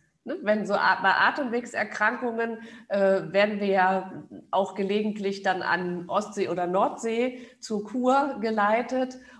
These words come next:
Und das ist ja auch der gleiche Effekt, der dann passiert. Nur dann habe ich es nicht dauerhaft, sondern nur für den Zeitraum meiner Kur,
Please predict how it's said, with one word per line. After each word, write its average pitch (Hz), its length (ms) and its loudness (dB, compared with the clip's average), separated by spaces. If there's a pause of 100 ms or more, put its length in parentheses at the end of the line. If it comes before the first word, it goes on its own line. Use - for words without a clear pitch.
Und 190 360 -4
das 196 160 -2
ist 208 180 -8
ja 190 180 4
auch 214 240 -2
der 196 160 0
gleiche 196 420 0
Effekt, 226 400 -6
der 208 100 -2
dann 196 240 -4
passiert. 220 540 -4
Nur 202 180 -2
dann 196 260 0
habe 208 200 -2
ich 196 100 -6
es 196 200 -6
nicht 185 280 -4
dauerhaft, 233 540 2
sondern 180 300 -4
nur 208 200 0
für 208 220 -2
den 175 360 -2
Zeitraum 180 580 0
meiner 160 280 0
Kur, 220 560 -2